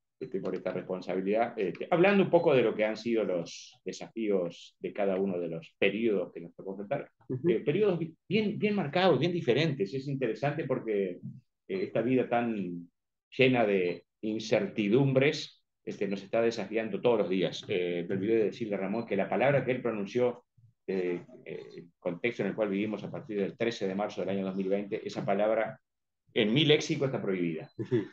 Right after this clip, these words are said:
Speaker 1: en mi léxico, y he tratado de que los demás también dejemos de usarla, porque a, esa palabra para mí, me costó aprenderla, que empieza con P, todos saben de qué se trata. Este, eh, em, al principio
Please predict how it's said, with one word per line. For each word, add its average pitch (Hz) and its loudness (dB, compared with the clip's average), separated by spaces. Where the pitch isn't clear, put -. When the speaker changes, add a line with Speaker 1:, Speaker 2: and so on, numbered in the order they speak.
Speaker 1:
en 104 0
mi 117 2
léxico, 87 -4
y 95 -4
he 110 -2
tratado 113 0
de 107 -2
que 104 -4
los 98 0
demás 98 -4
también 104 -2
dejemos 104 -4
de 98 0
usarla, 113 -2
porque 107 -4
a, - -4
esa 160 0
palabra 127 4
para 95 -2
mí, 127 -2
me 104 -2
costó 147 2
aprenderla, 104 0
que 98 -10
empieza 92 -8
con 85 -6
P, 80 -10
todos 85 -10
saben 85 -10
de 85 -14
qué - -20
se - -20
trata. - -20
Este, 95 -8
eh, 95 2
em, 92 -2
al 113 0
principio 175 2